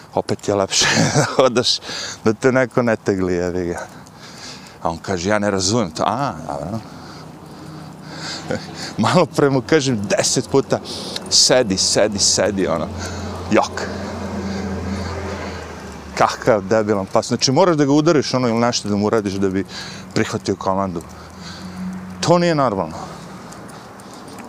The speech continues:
That's not normal. Ali okej,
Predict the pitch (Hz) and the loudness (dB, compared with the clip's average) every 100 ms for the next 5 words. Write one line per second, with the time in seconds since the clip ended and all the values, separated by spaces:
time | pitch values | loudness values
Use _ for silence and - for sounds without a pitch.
0 | - - - - - - - - - 107 | -16 -16 -16 -16 -18 -18 -18 -18 -6 -2
1 | 107 - 95 - 82 85 80 - - - | 0 0 -2 -2 -2 -2 -4 -8 -12 -14
2 | - - - - - - - - - - | -14 -16 -16 -16 -16 -16 -14 -12 -12 -14
3 | - - - 101 110 139 156 - 196 226 | -18 -14 0 4 6 6 4 4 4 6
4 | 226 202 | 4 2